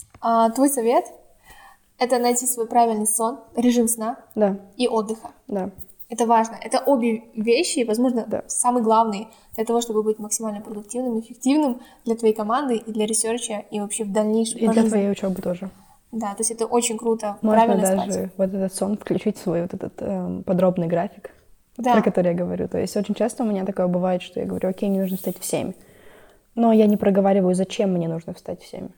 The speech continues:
Speaker 2: То есть, допустим, мне нужно встать в семь, но у меня лекция в девять. То есть, ну, я планирую что-то за эти два часа сделать. Если я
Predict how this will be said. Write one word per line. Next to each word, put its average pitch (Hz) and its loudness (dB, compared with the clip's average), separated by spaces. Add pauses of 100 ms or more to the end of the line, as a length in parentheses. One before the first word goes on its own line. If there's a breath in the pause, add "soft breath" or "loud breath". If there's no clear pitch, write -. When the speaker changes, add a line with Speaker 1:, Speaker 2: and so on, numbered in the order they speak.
(160)
Speaker 2:
То - -14
есть, 180 -6
допустим, 233 2
мне 220 6
нужно 214 2
встать 208 -2
в - -14
семь, 311 2
но 202 4
у - 4
меня 214 2
лекция 220 0
в 180 -4
девять. - -4 (360)
То - -8
есть, - -6
ну, 226 2
я 240 8
планирую 226 6
что-то 202 0
за 190 2
эти 185 0
два 185 4
часа 185 0
сделать. 175 -2 (540 soft breath)
Если 233 6
я 208 6